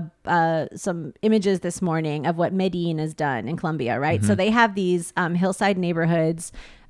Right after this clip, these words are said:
Speaker 1: very inaccessible, even for cars. Um, there are a lot of neighborhoods that are very low income, uh, uh, uh, residents there needed better access to jobs and work.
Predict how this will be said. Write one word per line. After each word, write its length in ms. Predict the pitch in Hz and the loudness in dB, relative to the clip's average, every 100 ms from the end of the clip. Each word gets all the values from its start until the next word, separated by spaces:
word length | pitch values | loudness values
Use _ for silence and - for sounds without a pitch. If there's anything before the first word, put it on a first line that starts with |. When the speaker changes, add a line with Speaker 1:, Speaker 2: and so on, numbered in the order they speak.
| - | -14
Speaker 1:
very 420 | 180 233 233 240 | 2 4 6 6
inaccessible, 600 | 233 - - 185 185 185 | 4 0 -2 -4 0 0
even 240 | 214 214 214 | 2 2 2
for 140 | 208 | -2
cars. 720 | - 165 165 165 160 165 165 - | -2 2 4 4 4 2 -2 -2
Um, 420 | 175 170 160 165 - | 0 0 0 -4 -4
there 360 | 165 165 156 | -2 0 0
are 60 | - | -2
a 40 | |
lot 200 | 180 165 | 0 2
of 100 | 170 | 2
neighborhoods 360 | 170 170 180 175 | -2 -2 -2 -2
that 120 | 160 | -2
are 60 | 165 | -2
very 240 | 160 165 | -2 -2
low 200 | 170 170 | 0 -2
income, 560 | 170 175 185 170 165 160 | -2 -2 -2 -2 -4 -8
uh, 320 | - 160 - 170 - - | -10 -10 -10 -14 -16 -10
uh, 360 | 139 170 170 165 - - - - 156 175 - | -6 -4 -6 -8 -16 -20 -20 -12 -8 -8 -8
uh, 220 | 170 170 175 | -6 -2 4
residents 440 | 240 240 233 226 | 4 4 2 0
there 360 | 226 208 202 190 - - | 2 2 2 0 -6 -4
needed 280 | 220 220 208 | 2 4 4
better 180 | 196 190 | 4 4
access 400 | 151 - 196 - | 2 2 -2 -2
to 140 | 190 | -4
jobs 420 | 175 165 165 165 | 0 2 2 0
and 100 | 180 165 | -4 -6
work. 180 | 160 | -8